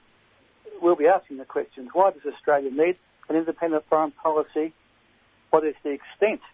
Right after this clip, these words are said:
of foreign military facilities in Australia? What is the impact of militarism on the environment? And what are the costs of militarism to Australians? The present government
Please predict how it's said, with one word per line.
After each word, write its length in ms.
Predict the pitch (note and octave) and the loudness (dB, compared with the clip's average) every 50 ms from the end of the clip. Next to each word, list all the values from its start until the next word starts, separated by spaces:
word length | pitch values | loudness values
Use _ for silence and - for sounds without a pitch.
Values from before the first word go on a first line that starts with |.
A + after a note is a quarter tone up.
| _ _ _ | _ _ _
of 120 | - C#3+ - _ - | -12 -12 -12 _ 0
foreign 300 | - E3+ D#3+ D3 C3 C#3 | 2 2 2 2 0 -2
military 400 | D3 C#3+ C#3+ - - C#3+ C3+ - _ | -4 -4 -4 -8 -10 -12 -12 -10 _
facilities 560 | - C3 - - G3 G#3 - E3 D3 C3 B2 - | -12 -12 0 0 0 2 2 0 -4 -4 -4 -8
in 60 | - | -12
Australia? 640 | B2+ B2 A#2 - _ - C3 B2+ B2+ B2 D3 F#3 B3 - _ _ _ _ _ _ _ _ _ _ _ _ _ _ _ _ _ _ _ _ _ | -14 -14 -16 -8 _ -2 0 0 2 2 0 0 0 -6 _ _ _ _ _ _ _ _ _ _ _ _ _ _ _ _ _ _ _ _ _
What 160 | D#3 E3 F#3 | 4 4 4
is 120 | G3+ F#3 - _ | 2 -4 -6 _
the 160 | - D3+ E3 | -6 -6 -4
impact 400 | E3+ F3 - E3 D3+ D3 - - | -6 -4 0 0 0 0 0 -2
of 120 | C#3+ C#3 D3 | -4 -2 0
militarism 680 | F#3 G#3+ G#3+ F#3+ - - - C#3 B2+ - D#3 F3+ G#3 - - | 0 0 0 0 -2 -2 -4 -4 -4 -4 -8 -8 -8 -8 -6
on 160 | D3+ D3 D3+ | -4 -4 -4
the 80 | D3+ D3 | -4 -6
environment? 560 | D3 D3 C#3 D3+ F3+ G#3 F#3+ D3 G#2 - _ _ - - _ _ _ _ _ _ _ _ _ _ _ _ _ _ _ _ _ _ | -8 0 2 4 4 4 4 0 -2 -6 _ _ -20 -20 _ _ _ _ _ _ _ _ _ _ _ _ _ _ _ _ _ _
And 140 | C#3 C#3+ D3+ | -8 -2 0
what 140 | G3 A3+ A3 | 0 0 2
are 60 | G#3+ | 0
the 120 | F#3+ E3+ | 0 -2
costs 360 | - - - - F#3 C#3 - - _ _ _ _ _ _ _ _ _ _ _ _ _ _ _ _ - | -2 -2 0 2 2 2 0 -6 _ _ _ _ _ _ _ _ _ _ _ _ _ _ _ _ -20
of 140 | C#3 - | -18 -10
militarism 600 | C#3 E3+ E3 D3+ D3+ - - D#3 C3 - C#3 C#3 B2+ | -6 -4 -2 -2 -4 -4 -4 -6 -6 -6 -10 -10 -6
to 120 | C3+ C#3 | -4 -6
Australians? 640 | C3+ C3+ - - - D3+ C#3+ C3+ B2+ B2 B2 B2 A#2+ - _ _ _ _ _ _ _ _ _ _ _ _ _ _ _ _ _ _ - | -6 -6 -8 -4 0 0 0 0 -2 -6 -14 -20 -20 -20 _ _ _ _ _ _ _ _ _ _ _ _ _ _ _ _ _ _ -2
The 140 | E3 E3 - _ _ _ _ _ _ | 0 0 0 _ _ _ _ _ _
present 380 | - G#3 B3+ B3 G3 E3+ D3 | 0 2 2 2 -2 -6 -2
government 440 | - D#3+ D3 - - C3+ C#3 C#3+ C#3+ | 0 2 2 0 -2 -8 -12 -12 -12